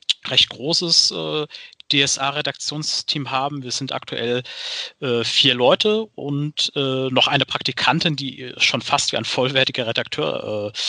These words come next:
arbeitet. Das muss man ihr wirklich, äh, lassen. Und das macht die Arbeit natürlich auch an einigen Stellen dann deutlich leichter.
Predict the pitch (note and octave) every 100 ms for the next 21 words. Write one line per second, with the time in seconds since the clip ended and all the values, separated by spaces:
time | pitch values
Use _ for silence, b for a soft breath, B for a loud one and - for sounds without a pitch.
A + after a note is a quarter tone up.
0 | B B - A2 G#2+ A2+ A#2 E3 C#3 -
1 | A2+ B2 A2+ - - - D3+ A#2 A2 G#2+
2 | G#2 - E3+ _ B B B B B B
3 | C3 - B2+ A#2 D3 B2+ C#3+ - C3+ -
4 | D3+ C3 C3 C3+ C3 B2 C3 B2 - B2
5 | B2 A#2+ A#2 A2+ - A2 A#2+ - G2+